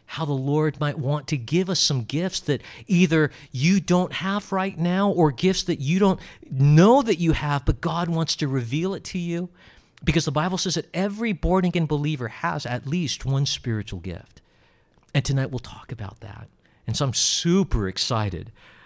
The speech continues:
about this evening because I know that if we understand that God not only has given us a mis-, mission, but he has,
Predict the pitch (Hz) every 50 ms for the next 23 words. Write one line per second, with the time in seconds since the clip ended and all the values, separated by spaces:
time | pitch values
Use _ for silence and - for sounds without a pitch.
0 | - - - - _ - 143 120 131 123 120 120 - 123 113 - - 143 135 139
1 | 123 127 113 107 98 - - 117 - 127 147 170 190 196 196 202 196 190 - 143
2 | - 143 117 - - 123 151 180 196 214 208 - - 190 190 196 190 190 - -
3 | - - - - 175 175 190 196 180 127 92 90 90 90 98 110 113 117 - _
4 | _ _ _ _ _ _ _ _ _ _ _ _ _ _ _ - 143 135 - 156
5 | 160 165 175 175 180 180 180 180 156 117 - - - 151 165 175 175 156 - 143
6 | 123 123 139 170 170 - - - - 127 147 170 - - 135 117 107 120 117 -
7 | - - - 180 180 170 147 151 139 123 -